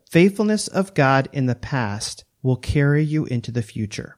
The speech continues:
I believe this is what is helping Asaph in Psalm seventy-seven. As he prays, he begins to remember what God has done in the past, and that is giving him hope for the future. Yes, things may look pretty bleak right now,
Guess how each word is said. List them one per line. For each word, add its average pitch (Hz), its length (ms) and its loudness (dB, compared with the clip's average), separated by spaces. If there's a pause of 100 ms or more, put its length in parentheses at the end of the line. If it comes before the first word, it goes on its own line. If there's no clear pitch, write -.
(120)
I 180 200 8
believe 127 420 4
this 156 240 4
is 175 100 0
what 135 240 2
is 135 200 -2
helping 131 440 0
Asaph 127 560 0
in 110 140 -6
Psalm 113 260 -4
seventy-seven. 110 800 -6 (480)
As 165 220 2
he 214 80 -2
prays, 127 640 -2
he - 160 2
begins 156 460 2
to 202 100 2
remember 127 560 2 (160)
what 135 240 0
God 143 240 4
has 160 160 2
done 143 240 4
in 135 80 2
the 120 80 -2
past, 123 720 -4 (420)
and 131 200 2
that 156 440 4
is 120 160 -4
giving 131 300 2
him 131 160 0
hope 110 240 -4
for - 100 -8
the 104 80 -6
future. - 580 -6 (560)
Yes, 127 520 2 (220)
things 175 420 2
may 165 220 4
look 160 320 2
pretty 175 200 6
bleak 156 380 4
right 139 240 4
now, 113 380 -2